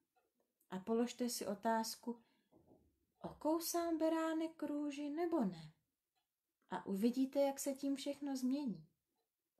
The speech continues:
A nikdo z dospělých nikdy nepochopí, jak je to důležité.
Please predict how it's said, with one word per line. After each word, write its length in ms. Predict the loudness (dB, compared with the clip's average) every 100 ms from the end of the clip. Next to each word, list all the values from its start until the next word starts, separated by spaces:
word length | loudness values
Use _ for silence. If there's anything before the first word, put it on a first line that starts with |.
| _ _ _
A 100 | -2
nikdo 420 | 4 4 4 2 2
z 40 |
dospělých 760 | 0 -2 -2 2 2 2 -2 -2
nikdy 320 | 0 0 0
nepochopí, 760 | 0 0 -2 -4 -2 -2 0
jak 220 | 0 0 -2
je 80 |
to 140 | 0 0
důležité. 800 | 0 0 0 -2 -8 -10 -12